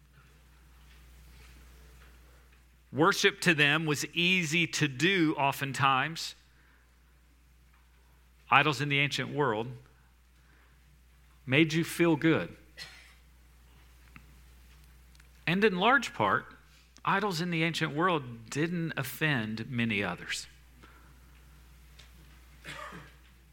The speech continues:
The Puritan David Clarkson said,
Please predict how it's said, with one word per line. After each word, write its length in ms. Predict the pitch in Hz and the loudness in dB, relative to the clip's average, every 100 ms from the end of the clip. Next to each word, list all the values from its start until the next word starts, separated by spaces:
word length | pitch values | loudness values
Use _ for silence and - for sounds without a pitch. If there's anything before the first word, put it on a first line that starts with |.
| - - - | -20 -20 -14
The 100 | 120 | -10
Puritan 500 | - 160 156 - 139 | 0 2 2 0 -2
David 320 | 127 147 135 117 | 2 2 0 -6
Clarkson 560 | - 147 139 - 131 | 2 2 2 -6 -6
said, 340 | 117 151 127 | -2 0 0